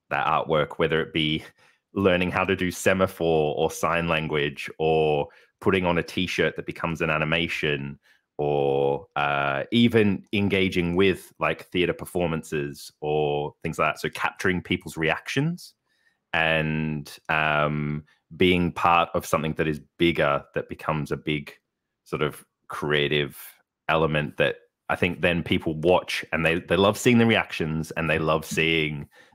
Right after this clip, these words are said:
these things that you wouldn't see. So I guess that what the artist that I work with a lot is, calls it the epic in the everyday.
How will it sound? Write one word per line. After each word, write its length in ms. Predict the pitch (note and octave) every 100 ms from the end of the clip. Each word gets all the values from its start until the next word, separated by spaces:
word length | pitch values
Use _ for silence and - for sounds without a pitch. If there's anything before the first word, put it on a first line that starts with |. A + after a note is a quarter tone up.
| -
these 420 | E2 D#2 E2+ F2 - _ _ _ _ _ _ _ -
things 360 | C3 A2 G#2+
that 120 | A2
you 140 | G2 G#2
wouldn't 300 | A2+ A2+ A2+
see. 220 | - G2+
So 140 | -
I 100 | F#2
guess 380 | A2 A2+ - - - - - -
that 280 | G#2+ - _ - G#2+ - G2
what 600 | G2+ G#2+ - - - - - -
the 140 | F#2
artist 380 | - F#2+ F2+ -
that 100 | F2+
I 40 |
work 200 | F2 E2
with 80 | E2+
a 40 | E2+
lot 300 | F2 - -
is, 160 | E2+ - -
calls 260 | G2+ F#2
it 120 | F2 -
the 200 | E2 -
epic 440 | F#2 G2 F2 - -
in 120 | F#2+
the 120 | F2+
everyday. 640 | F2+ F#2 F2 F2+ F#2+ G#2+